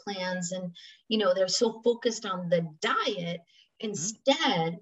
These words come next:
Speaker 1: of embracing a beautiful life of health.
Speaker 2: That's right. So the fourth predominant choice is a directional choice. Is I choose health and vitality. I choose infinite health and vitality. I choose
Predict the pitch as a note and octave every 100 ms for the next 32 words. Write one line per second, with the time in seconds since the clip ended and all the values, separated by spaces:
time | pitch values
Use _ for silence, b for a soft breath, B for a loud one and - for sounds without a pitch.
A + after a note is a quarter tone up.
0 | _ A3 G#3+ A3 G#3 G3 G3 A#3 C4+ -
1 | A#3 G3 F3 G3+ A3 - G3+ G3 F#3 E3+
2 | - B3+ - - B B _ _ _ _
3 | _ _ _ _ - D#3+ A3+ D#3 - -
4 | E3+ D#3 C3+ F#3+ G#3 G3+ - _ - F#3+
5 | D3 E3+ E3+ D#3+ B2+ E3 E3 D#3 D3+ C3+
6 | D#3 B2+ D3 E3 - D#3 B2 E3+ C3 E3
7 | D3+ B2 - G3+ G#3 F3+ - - E3+ F#3
8 | F#3 - E3+ D3 C#3+ C3+ C#3 C#3 C3+ C3+
9 | - A2 _ _ _ b b b b D#3+
10 | B2+ A3+ E3 G3+ G#3+ A3+ A3+ G#3 D3+ D#3+
11 | F3+ F#3 D#3+ D#3 E3 E3+ E3 C#3 B2+ F3+
12 | D3